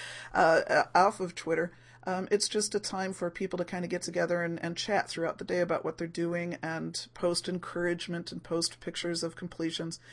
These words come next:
It's really a lot of fun. Um, I, right at this moment, I don't know if I'm gonna be participating or not, only because I, my family hasn't told me what I'm doing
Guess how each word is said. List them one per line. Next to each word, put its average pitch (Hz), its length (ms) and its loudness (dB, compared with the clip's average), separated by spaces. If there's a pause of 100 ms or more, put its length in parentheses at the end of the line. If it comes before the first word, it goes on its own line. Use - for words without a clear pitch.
(340)
It's 220 260 2
really 196 240 6
a 175 80 6
lot 160 200 4
of 165 80 -4
fun. 160 400 -4 (140)
Um, 170 340 -2 (440)
I, 180 480 6
right 170 320 6
at 160 140 0
this 196 180 2
moment, 208 340 2
I 170 100 6
don't 170 280 -2
know 165 320 0
if 190 220 0
I'm 180 120 -2
gonna 185 140 -2
be 185 140 0
participating 185 580 -2
or 175 60 -2
not, 180 240 2
only 180 160 -2
because 175 280 -2 (100)
I, - 140 0
my 180 220 -2
family 185 360 -4
hasn't - 280 -2
told 339 260 -2
me 302 80 2
what 208 160 2
I'm 180 120 -2
doing 196 260 4